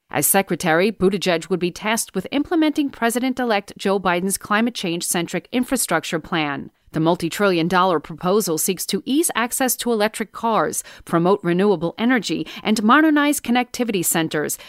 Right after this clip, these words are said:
such as freight hubs and commuter corridors.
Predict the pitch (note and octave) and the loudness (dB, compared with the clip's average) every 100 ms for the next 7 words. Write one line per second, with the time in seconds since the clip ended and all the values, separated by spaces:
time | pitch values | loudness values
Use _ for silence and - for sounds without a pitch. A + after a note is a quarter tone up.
0 | - - F#3 C#3+ - - B3+ B3 E3 D3+ | -6 -2 0 0 -2 0 0 0 0 0
1 | - G#3 - B3+ B3 D#3+ E3+ - A3+ E3 | -2 -2 2 4 6 4 2 2 4 4
2 | D3+ D3 - - | 2 0 0 0